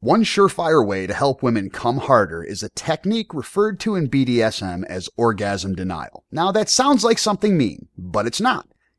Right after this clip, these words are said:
It's a method of manipulating the female orgasm to make it more intense. You'll see in the upcoming episodes that I'll be talking about many aspects of B D S M as they can be used to improve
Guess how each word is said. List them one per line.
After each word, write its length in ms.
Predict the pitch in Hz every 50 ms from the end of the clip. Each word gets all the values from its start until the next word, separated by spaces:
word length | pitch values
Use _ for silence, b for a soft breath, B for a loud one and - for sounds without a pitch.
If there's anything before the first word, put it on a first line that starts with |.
| _ _ _
It's 340 | 110 113 107 - - - -
a 100 | 107 104
method 440 | 101 101 120 135 - - 175 156 120
of 180 | - 101 120 113
manipulating 720 | 127 117 117 131 139 - 160 120 123 117 123 123 123 123
the 80 | 113 -
female 420 | - - 117 113 123 139 156 160
orgasm 760 | 113 127 123 117 101 104 101 95 92 87 92 95 92 101 104 -
to 140 | - 139 127
make 280 | 110 104 101 101 -
it 140 | - 107 -
more 240 | 87 90 82 78 78
intense. 680 | 80 90 - - - 175 180 147 - - - - - _ _ _ _ _ _ _ _ _ _ _ _ _ _ _ _ _ _ _ _ _ _ _ _
You'll 160 | - 185 180
see 240 | - - 233 254 262
in 60 | 240
the 120 | 190 160
upcoming 440 | 120 156 - - - 156 147 135 123
episodes 760 | 107 95 - 92 - - 104 87 76 64 60 57 53 - - -
that 120 | - 104
I'll 120 | 104 107 101
be 100 | 104 98
talking 420 | - - 156 151 143 - 156 139
about 220 | 117 101 95 -
many 280 | 80 101 117 156 170 156
aspects 500 | 131 120 120 - - - 123 117 - -
of 120 | 107 92
B 140 | - 107 101
D 160 | 95 101 95
S 200 | 92 92 92 -
M 240 | - 82 78 73 78
as 200 | - - 92 87
they 120 | 98 110 104
can 140 | - 110
be 120 | 110 120 120
used 420 | 120 127 135 170 170 165 - -
to 100 | - 165
improve 420 | 147 127 - - 120 113 113 110